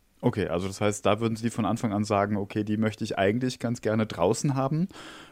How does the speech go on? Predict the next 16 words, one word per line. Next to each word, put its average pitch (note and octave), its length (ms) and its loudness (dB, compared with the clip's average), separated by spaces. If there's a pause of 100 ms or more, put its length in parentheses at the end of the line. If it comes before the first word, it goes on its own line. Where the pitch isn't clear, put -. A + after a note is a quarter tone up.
(160)
Und, B2 480 2
äh, A#2 480 4 (120)
dann A2+ 1000 4 (100)
könnten B2 340 2
Sie B2+ 160 -2
doch C3 280 -2
eigentlich B2+ 400 -2
theoretisch, B2 800 -2 (420)
wäre B2 220 2
es C3 80 -2
doch B2 120 -2
schön, B2 220 2
wenn A#2 80 4
man A#2 120 4
das, - 300 -4
ähm, A2 220 -2